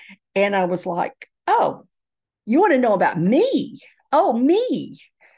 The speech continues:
And I wasn't used to that, people talking about me. I was just used to being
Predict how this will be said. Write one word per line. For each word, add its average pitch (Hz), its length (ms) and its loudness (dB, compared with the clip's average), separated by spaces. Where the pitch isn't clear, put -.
And 226 120 0
I 254 60 2
wasn't 269 360 0
used 269 420 -6
to 151 100 -6
that, - 400 -14
people 180 340 -8
talking 180 480 -4
about 160 280 -4
me. 170 340 -2
I 175 80 -4
was 160 200 -8
just 151 280 -14
used 165 360 -8
to 151 60 -6
being 151 640 -6